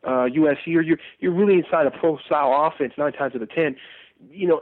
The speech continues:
and even now, I think just in football in general nowadays, you're not gonna see a lot of single back offenses where you're giving a guy a ball, you know, thirty times a game. You know, it may happen now and again, but it, you really don't wanna wear guys out that much. And I think even on the other side of the fence for the running backs themselves being recruited,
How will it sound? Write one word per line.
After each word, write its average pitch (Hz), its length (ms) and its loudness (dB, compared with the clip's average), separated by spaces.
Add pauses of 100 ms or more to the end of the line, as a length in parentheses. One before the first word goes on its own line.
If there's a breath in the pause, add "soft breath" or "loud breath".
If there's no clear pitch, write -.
and 180 120 2
even 214 200 2
now, 170 220 2
I 160 80 -2
think 170 180 -4
just 156 160 -6
in 120 160 -16
football 151 320 0
in 131 60 -4
general 139 400 -2
nowadays, 147 460 0 (480 soft breath)
you're 147 160 0
not 170 360 0
gonna 147 200 0 (100)
see 170 80 0
a 139 80 2
lot 139 160 2
of 123 120 -2 (100)
single 147 240 -4
back 131 240 -2
offenses 127 480 -2
where 127 120 -6
you're 123 120 -8
giving 139 240 -2
a 120 80 -6
guy 131 220 0
a 120 60 -2
ball, 131 420 2 (420 loud breath)
you 175 100 -2
know, 123 100 -2 (100)
thirty 156 200 2
times 131 300 -2
a 117 40 -8
game. 120 360 -6
You 143 100 -4
know, 147 60 2
it 196 160 2
may 214 160 0
happen 180 400 0
now 175 160 2
and 170 100 0
again, 165 220 -2
but 165 180 0
it, 156 180 -12
you 156 160 -12
really 170 680 0
don't 156 240 0
wanna 139 240 0
wear 135 280 0
guys 131 360 -2
out 160 200 -2
that 110 160 -6
much. 117 180 -10
And 160 80 -2
I 156 60 0
think 151 240 -6
even 147 280 -6 (240 loud breath)
on 143 120 0
the 147 80 2
other 151 220 2
side 147 140 0
of 135 80 2
the 127 120 -6
fence 147 200 -4
for - 100 -10
the 123 80 -6
running 143 240 -4
backs 131 260 -2
themselves 120 420 -4
being 123 160 -8
recruited, 139 520 -2